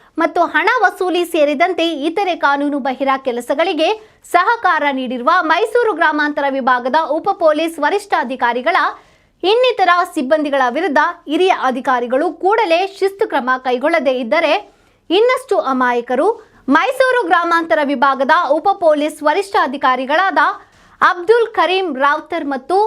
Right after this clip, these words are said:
ಅವರ ಸಿಬ್ಬಂದಿಗಳಿಂದ ಮೋಸ ಹೋಗುವುದು ತಪ್ಪುವುದಿಲ್ಲ. ಈ ಘಟನೆಯು ಕೇವಲ ಮೊಹಮ್ಮದ್ ಫಯಾಜ್ ಮಾತ್ರವಲ್ಲ, ಸಾಮಾನ್ಯ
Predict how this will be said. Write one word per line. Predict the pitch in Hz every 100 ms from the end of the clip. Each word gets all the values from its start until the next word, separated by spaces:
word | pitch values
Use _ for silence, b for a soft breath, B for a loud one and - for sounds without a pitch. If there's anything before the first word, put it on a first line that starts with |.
| 427 269
ಅವರ | 285 285 285
ಸಿಬ್ಬಂದಿಗಳಿಂದ | 311 247 294 262 269 370 370 320 - B B 254
ಮೋಸ | 294 440 427 277
ಹೋಗುವುದು | 254 247 247 269 330 330
ತಪ್ಪುವುದಿಲ್ಲ. | 339 359 277 214 190 - _ _ b b b b - 370
ಈ | 330
ಘಟನೆಯು | 359 480 508 480 392 440 440
ಕೇವಲ | 359 427 440 330 349 285
ಮೊಹಮ್ಮದ್ | 311 392 392 -
ಫಯಾಜ್ | 277 285 294 285
ಮಾತ್ರವಲ್ಲ, | 240 240 247 214 - - -
ಸಾಮಾನ್ಯ | 302 330 381 370 320